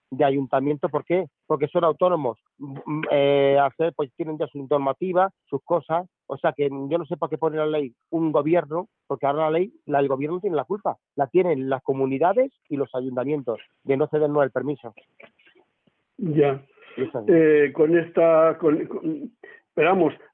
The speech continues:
Speaker 2: a mí me, fíjate, mm, la conversación que estamos teniendo ahora contigo,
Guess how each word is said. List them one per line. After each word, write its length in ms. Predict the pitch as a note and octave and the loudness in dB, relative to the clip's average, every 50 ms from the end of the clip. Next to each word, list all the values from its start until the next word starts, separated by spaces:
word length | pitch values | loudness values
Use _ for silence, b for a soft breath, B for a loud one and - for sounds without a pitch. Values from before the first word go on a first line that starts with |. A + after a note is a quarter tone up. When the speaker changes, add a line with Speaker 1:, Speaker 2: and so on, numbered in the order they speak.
| _ | _
Speaker 2:
a 120 | - C#3+ D3+ | -2 0 2
mí 180 | E3+ G3 G#3+ | 4 4 4
me, 260 | G#3+ G#3+ G#3+ G#3 G3 - | 6 6 6 4 4 0
fíjate, 540 | D#3+ D#3 F#3 F3+ F3 F3+ F#3+ E3 D3+ C#3 C3+ | -2 0 0 2 2 4 4 4 4 2 0
mm, 300 | C#3 C#3 C#3 C#3+ C#3 C3+ C3+ B B B B - | -4 -4 -2 -2 -2 -4 -6 B B B B -2
la 160 | D3+ D3+ D3+ | -2 0 2
conversación 720 | - E3+ D#3 D#3+ D#3+ D#3+ - E3 D#3+ D#3 F3+ G#3 G#3+ A3+ | 2 2 2 4 2 2 2 2 2 2 4 4 4 4
que 80 | G3 G#3 | 4 2
estamos 420 | F#3+ - G#3+ F#3+ G3 G3+ F#3+ F#3 - | 2 4 4 2 2 2 -2 0 2
teniendo 360 | - F3+ F#3 F#3 F#3 F3+ F#3 | 2 4 4 4 6 6 4
ahora 180 | F3+ F3 E3 D#3+ | 4 4 2 2
contigo, 640 | - E3+ D#3 D#3 D3+ F#3+ F#3+ G3 F#3+ G#3 G3+ G3+ G3+ | 4 2 2 2 0 -2 -2 2 4 4 4 2 -2